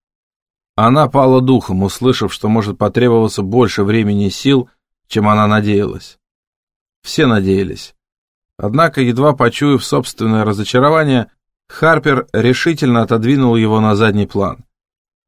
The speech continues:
Они в пути и уже выбрались из Нью-Гэмпшира. На сегодня вполне достаточно. "Что?" переспросила она.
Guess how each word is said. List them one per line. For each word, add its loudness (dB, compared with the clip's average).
Они 0
в -8
пути 2
и 2
уже 2
выбрались 2
из -4
Нью-Гэмпшира. 0
На -2
сегодня 0
вполне 2
достаточно. -6
"Что?" 0
переспросила 0
она. 0